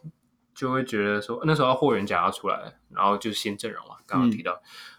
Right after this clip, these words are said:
Speaker 1: 然后就觉得，呃，就是要取一个中文名字来搭配这个霍元甲，这样就感觉会比较好。
Speaker 2: 嗯。
Speaker 1: 对，然后因为以前就是要跟人家解释啊，就像我刚刚讲的，就是，“哦，我是 Man Living 啊，这个是一个自创单字这样。”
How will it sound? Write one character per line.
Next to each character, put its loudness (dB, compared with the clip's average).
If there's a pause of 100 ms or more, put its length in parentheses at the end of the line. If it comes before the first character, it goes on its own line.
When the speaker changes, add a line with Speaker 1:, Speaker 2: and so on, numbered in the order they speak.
Speaker 1:
然 4
后 2
就 -4
觉 -4
得， 0
呃， -2
就 -14
是 -8
要 0
取 -12
一 -14
个 -6
中 -8
文 -4
名 -20
字 -20 (180)
来 -16
搭 6
配 -2
这 -2
个 -2
霍 -6
元 -8
甲， -12 (160)
这 -16
样 -14
就 -20 (100)
感 -12
觉 -10
会 -6
比 -10
较 0
好。 -2 (180)
Speaker 2:
嗯。 2
Speaker 1:
对， -8
然 2
后 2 (540)
因 4
为 8
以 6
前 0
就 0
是 6
要 10
跟 4
人 0
家 6
解 0
释 2
啊， 4
就 -6
像 4
我 0
刚 2
刚 0
讲 -4
的， -18
就 -12
是 -8 (120)
，“哦， -4 (460)
我 -10
是 -8
Man -4
Living -4
啊， 4
这 2
个 -8
是 -8
一 -8
个 -12
自 -4
创 -10
单 -12
字 -18
这 -12
样。” -6